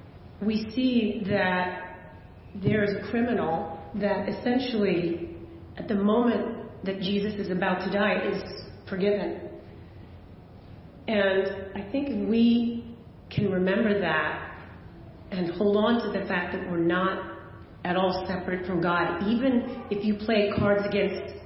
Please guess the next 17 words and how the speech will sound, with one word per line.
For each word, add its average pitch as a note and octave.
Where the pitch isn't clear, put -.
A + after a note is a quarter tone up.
humanity F#3+
and E3+
you -
win, G3+
which -
means F3+
you've F#3
given G3+
the F#3
most F3+
horrible G3
answers G3
possible F#3+
<laughs> -
in A#3+
your G3+
group. G#3